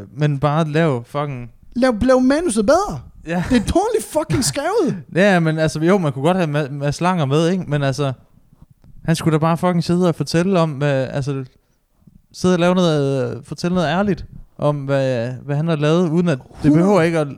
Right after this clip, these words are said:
Speaker 1: at være de der pæne billeder,
Speaker 2: Nej.
Speaker 1: nødvendigvis. Nej.
Speaker 2: Det skulle bare være sådan, du ved,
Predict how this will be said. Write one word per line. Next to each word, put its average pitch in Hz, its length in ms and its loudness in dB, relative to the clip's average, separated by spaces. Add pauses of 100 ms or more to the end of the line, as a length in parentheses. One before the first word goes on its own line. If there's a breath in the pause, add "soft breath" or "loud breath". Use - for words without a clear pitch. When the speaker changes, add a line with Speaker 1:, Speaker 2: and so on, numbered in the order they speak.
Speaker 1:
at 139 260 -2
være 156 160 0
de 151 140 -4
der 147 120 -2
pæne 170 320 -6
billeder, 165 380 -4
Speaker 2:
Nej. 214 320 0
Speaker 1:
nødvendigvis. 147 400 -6 (160)
Nej. 156 120 -8
Speaker 2:
Det 247 100 2
skulle 254 180 -2
bare 269 180 -10
være 262 100 -4
sådan, 254 140 -4
du 254 60 -4
ved, 254 140 -2